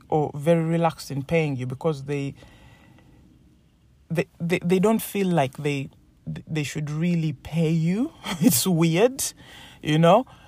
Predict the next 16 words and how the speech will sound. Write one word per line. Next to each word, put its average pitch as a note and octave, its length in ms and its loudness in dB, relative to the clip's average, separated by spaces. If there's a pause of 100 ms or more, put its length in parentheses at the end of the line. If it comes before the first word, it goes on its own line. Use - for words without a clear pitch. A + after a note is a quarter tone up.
(240)
But E3 300 6
if A#3+ 220 2
you're F#3+ 160 2
very G3+ 360 6
firm G3 380 6
about E3+ 340 4
your D#3+ 120 -4
payment F3 400 0
terms C#3 280 -2
and C#3+ 160 -2
you C#3+ 120 -6
keep F#3 240 -6
it F3+ 160 -4
to D3+ 100 -6
two F#3+ 220 0
weeks - 580 -2